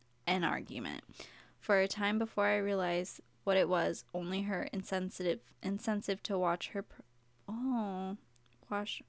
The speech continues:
only wash her private parts was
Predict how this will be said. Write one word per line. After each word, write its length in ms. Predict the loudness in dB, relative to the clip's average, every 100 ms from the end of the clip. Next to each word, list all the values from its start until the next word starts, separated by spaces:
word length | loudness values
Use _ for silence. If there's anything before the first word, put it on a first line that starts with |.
| -2
only 140 | 0
wash 300 | 2 0 -4
her 60 | -12
private 460 | -6 -2 0 -2
parts 560 | 0 2 2 -2 -12 -12 _ -20 -20 -20 _ _ _ _ _ -2
was 320 | 0 0 -2